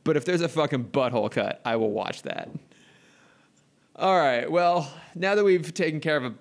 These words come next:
a bunch of news that I didn't care about but talked way too much about, uh, we can finally get into our episodes this week. And so it is the, uh, another Justice League two-parter. It is, uh, Fury.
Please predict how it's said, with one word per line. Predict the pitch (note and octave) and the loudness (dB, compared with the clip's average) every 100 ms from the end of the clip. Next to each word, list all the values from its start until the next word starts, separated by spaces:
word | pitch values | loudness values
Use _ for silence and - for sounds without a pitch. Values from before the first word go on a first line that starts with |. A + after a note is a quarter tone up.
| B2+ | -8
a | A#2 | -8
bunch | - D#3 D3 D3 | -4 -4 -2 -4
of | B2+ | -2
news | B2 B2 A#2 | 0 0 0
that | A2 | -2
I | |
didn't | G#2+ C3+ A#2+ | 0 -2 -2
care | C3 A#2 | -2 0
about | A2 G#2+ G#2 | 2 0 0
but | A#2+ | -6
talked | - A2+ G#2+ - | -2 -2 -2 -8
way | B2 E3+ G3+ | -4 0 0
too | F3+ D#3 | 0 -2
much | C3+ C#3+ | 0 -2
about, | A#2 G2+ G#2 - - - - - | -4 -2 -2 -4 -14 -20 -20 -2
uh, | C3 | 0
we | C3+ C3+ | 2 2
can | D3+ | 0
finally | - D3 D3 C#3 | 0 -2 0 0
get | C3 | 0
into | B2 A#2+ | -4 -2
our | A#2+ | -2
episodes | A#2 - A#2+ A#2 A2 G#2 | -2 -6 -4 -2 -2 -2
this | A2 G#2 | -4 -4
week. | A2+ A2+ A2 - | -2 0 0 -6
And | A2+ | -6
so | A#2+ A2+ | 0 2
it | A2 | 2
is | A2+ A2+ A2 | 0 -2 -4
the, | A2+ A2+ G#2 | -6 -2 -2
uh, | G#2 | -2
another | B2 D#3+ C#3+ | -2 0 0
Justice | - C3 - - | 0 -2 -2 -6
League | B2 | -6
two-parter. | - B2 B2 A2+ A2+ | -4 -6 -2 -2 -4
It | A2+ A2 | -4 -4
is, | G#2+ G2 - - - | -6 -8 -14 -16 -16
uh, | - | -16
Fury. | - - F3 F#3 F#3 G#3+ | -16 -4 2 2 0 -4